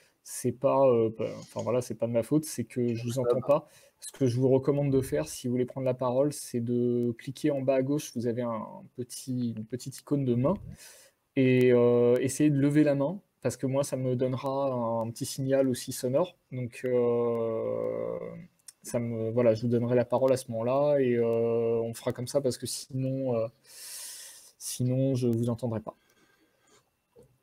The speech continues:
Ok. Bon, alors, s'il n'y a pas, euh, d'autres questions pour l'instant, alors, je vais faire quelque chose.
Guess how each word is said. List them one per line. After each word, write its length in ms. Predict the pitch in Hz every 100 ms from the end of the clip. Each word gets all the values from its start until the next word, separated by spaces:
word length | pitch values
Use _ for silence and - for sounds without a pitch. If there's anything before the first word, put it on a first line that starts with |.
| _ 120 _ 208 _ _ - - - - - _ _ _ - - - _ _ _ _ _ _
Ok. 220 | 127 - - _ - - _ _ _ _ _ _ _ _ _ _ _ - - - _ _ 190 - - - 135 - -
Bon, 160 | 117 107
alors, 180 | 120 -
s'il 220 | - 147
n'y 20 |
a 60 | 139
pas, 340 | 143 143 139
euh, 200 | 135 123
d'autres 320 | 127 143 -
questions 340 | 135 135 - 151
pour 180 | - 127
l'instant, 580 | 123 - - 143 151 - _ _ _ _ _
alors, 120 | 123 - -
je 80 | 135
vais 60 |
faire 200 | 123 160
quelque 300 | 156 135 139
chose. 460 | 131 - 147 143